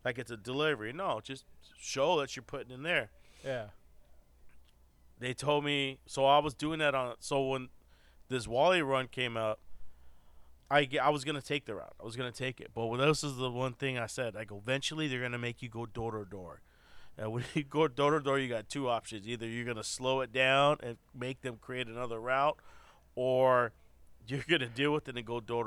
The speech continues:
Speaker 1: to door. And I said, "I'm not," I go, "I'm not, I'm too old for those battles, dude.
Speaker 2: Yeah.
Speaker 1: I'm just gonna go somewhere else." So now the, now, uh, you gotta go door to door now.
Speaker 2: Yeah.
Speaker 1: Can't go to the office.
Speaker 2: Yeah.
Speaker 1: I was gonna take it, dude. I was like, "Oh, I like that. I like the customers," but,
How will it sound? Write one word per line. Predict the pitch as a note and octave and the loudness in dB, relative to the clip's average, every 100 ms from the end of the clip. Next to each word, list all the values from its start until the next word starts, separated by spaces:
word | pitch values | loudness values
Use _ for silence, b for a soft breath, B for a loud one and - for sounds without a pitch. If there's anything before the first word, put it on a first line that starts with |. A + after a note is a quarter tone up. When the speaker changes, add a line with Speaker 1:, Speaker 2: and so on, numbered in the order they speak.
| G#2+ | -2
Speaker 1:
to | |
door. | G2 A2 G#2 | -2 -2 -2
And | G#2 | -6
I | |
said, | G#2 C#3 | -12 -4
"I'm | C#3+ C#3 | -2 0
not," | B2+ A#2+ | 0 0
I | B2+ C3 | -2 0
go, | C3 | 0
"I'm | C3+ | 0
not, | C#3 C3 | -2 -2
I'm | |
too | C#3 D3 | -2 -2
old | B2 B2 | -2 -4
for | A#2+ | -4
those | A2+ A#2 | -4 -4
battles, | G#2 A2 A2 A2 G2+ | -2 -2 0 -2 -6
dude. | A2 A2 | -10 -8
Speaker 2:
Yeah. | D3 C#3 A#2+ A2+ - | -4 -4 -4 -8 -8
Speaker 1:
I'm | A#2+ | -6
just | B2+ C3 | -4 -4
gonna | C#3 C3 | -4 -4
go | A2+ A#2 | -4 -4
somewhere | - A2+ A2 G#2 | -4 -6 -4 -6
else." | G#2 G2+ F#2+ | -4 -6 -8
So | - G#2+ F#2+ b b b b b - | -4 -4 -4 b b b b b 4
now | C#3 D3 | 6 6
the, | C3+ A#2+ | 4 -2
now, | A#2+ B2 B2+ B2 | 2 4 6 4
uh, | A#2+ A2 G#2+ G2+ - - | 2 0 -2 -6 -12 -12
you | - C3+ | -6 4
gotta | C#3+ C3+ | 6 6
go | B2+ | 2
door | A#2+ B2+ | 2 2
to | B2 | 2
door | A2+ B2+ A2+ | 2 0 0
now. | G2 F2 - D#3+ | -4 -10 -14 -8
Speaker 2:
Yeah. | C#3 B2 | -6 -6
Speaker 1:
Can't | B2+ | -6
go | A#2+ | -4
to | A#2 | -2
the | A2 | -2
office. | A2 - - - - - - | -4 -8 -18 -20 -20 -20 -10
Speaker 2:
Yeah. | C#3 A2 G2+ _ | -8 -8 -14 _
Speaker 1:
I | C3 | -2
was | D#3+ | 0
gonna | F3+ | 0
take | D#3 F#3 G#3+ | 2 2 0
it, | C3 | -4
dude. | B2 C#3+ | -4 0
I | C#3+ | 0
was | B2+ | -2
like, | B2 | -8
"Oh, | C#3 | -10
I | D3 D3 | -4 -4
like | C3+ D3+ - | -2 -4 -6
that. | B2 | -6
I | |
like | B2 - | -6 -12
the | A#2 | -12
customers," | C3 C3 B2+ C3+ C3+ C3+ B2+ | -10 -10 -10 -6 -4 -4 -6
but, | F#2+ | -10